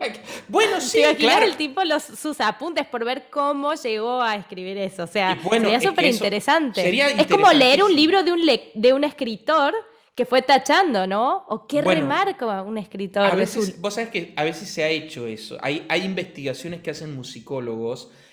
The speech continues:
Speaker 1: en el que miran los manuscritos y a veces pueden ver distintas copias,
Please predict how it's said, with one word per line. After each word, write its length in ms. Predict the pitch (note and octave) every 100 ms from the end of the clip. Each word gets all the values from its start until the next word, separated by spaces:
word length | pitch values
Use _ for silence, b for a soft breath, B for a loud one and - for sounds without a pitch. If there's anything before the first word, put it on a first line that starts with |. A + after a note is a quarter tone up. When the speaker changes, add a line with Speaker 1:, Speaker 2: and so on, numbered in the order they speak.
| b
Speaker 1:
en 160 | C#3+ D3+
el 160 | C#3
que 100 | D3
miran 420 | D3 E3+ G3 G#3+
los 160 | G3+ D3
manuscritos 960 | D3 C#3 C3+ F3+ C#3 - C#3+ D#3 - -
y 80 | C3
a 80 | C#3+
veces 200 | D#3+ F#3+
pueden 460 | - F3+ F#3 D#3+
ver 240 | E3 F3 F3
distintas 540 | C#3+ - E3+ E3 D#3+
copias, 480 | - F3+ F3+ F#3